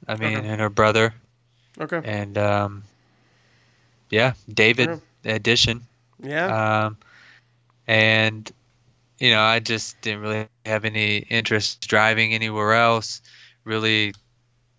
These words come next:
Speaker 1: seeing anybody for the most part. You know, everyone just kinda had, like, their close little immediate family.
Speaker 2: Mm-hmm.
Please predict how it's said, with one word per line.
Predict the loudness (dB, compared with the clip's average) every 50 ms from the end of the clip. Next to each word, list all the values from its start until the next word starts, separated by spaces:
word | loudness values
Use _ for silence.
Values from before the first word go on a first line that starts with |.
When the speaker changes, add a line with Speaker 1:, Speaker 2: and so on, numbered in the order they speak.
| _ _ _
Speaker 1:
seeing | -16 -12 -6 -2 0 2 2 2
anybody | 0 0 -2 -4 -6 -8 _ _ _ _ _ _ -6 -2 0 0 0 0
for | -2 -4
the | -6 -4
most | -2 0 0 0 -2 -4 -2
part. | 2 4 6 6 6 4 2 -2 -6
You | -10 -8 -6
know, | -4 -2 0 0
everyone | 0 0 -2 -4 -6 -6 -6 -6
just | -6 -8 -6
kinda | -4 -4 -4 -4
had, | -2 -2 -2 -2 -2
like, | -2 -4 -4 -4
their | -4 -4 -4 -4 -6 -10 -18 -20 -20 -20 -20 -20 _ _ _ _ _ _ _ _ _
close | -6 0 2 2 2 2 0 -4 -4
little | -2 0 0 2 2 0 0 -2 -4
immediate | -6 -4 -2 0 0 2 2 2 0 0 0 -4 -10
family. | -20 -10 -6 -2 -2 -2 -2 -2 -2 0 0 0 0 -2 -6 -12 -10
Speaker 2:
Mm-hmm. | -8 -6 -4 -4 -4 -6